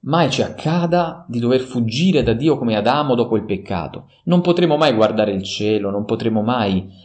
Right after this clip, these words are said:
avere verso Dio fiducia, speranza, confidenza, desiderio di rivolgerci a Lui, parlargli,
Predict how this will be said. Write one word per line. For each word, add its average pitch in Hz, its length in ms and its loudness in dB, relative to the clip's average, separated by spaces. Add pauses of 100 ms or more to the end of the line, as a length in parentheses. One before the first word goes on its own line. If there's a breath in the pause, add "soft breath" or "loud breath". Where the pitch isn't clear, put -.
avere 117 520 2
verso 107 360 -4
Dio 117 560 -2
fiducia, 120 520 0
speranza, 110 720 0
confidenza, 110 1080 -2
desiderio 117 1120 0
di 127 720 -2
rivolgerci 123 800 0
a 113 60 2
Lui, 123 440 2
parlargli, 107 920 -2